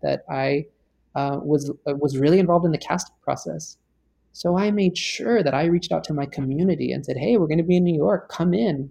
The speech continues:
Let's, you know, would you be interested in a, in a six-month contract at O S F or a, a nine-month contract?" Uh,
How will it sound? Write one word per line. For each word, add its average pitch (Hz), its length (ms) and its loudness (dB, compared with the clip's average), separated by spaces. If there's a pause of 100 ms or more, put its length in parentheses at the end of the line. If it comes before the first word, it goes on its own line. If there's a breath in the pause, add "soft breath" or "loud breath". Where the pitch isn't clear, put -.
Let's, 165 320 -4 (400)
you - 80 -4
know, 151 160 -2 (100)
would 151 140 0
you 180 80 4
be 180 100 4
interested 170 540 0
in 135 100 -2
a, - 140 -6
in 151 100 -2
a 143 60 -4
six-month 135 400 -8
contract 131 480 -6
at 131 80 -4
O 127 80 -2
S 127 180 -6
F 131 220 -6
or - 180 -4
a, - 240 -6
a 135 100 -6
nine-month 135 520 -4
contract?" - 560 -10 (720)
Uh, 131 260 -4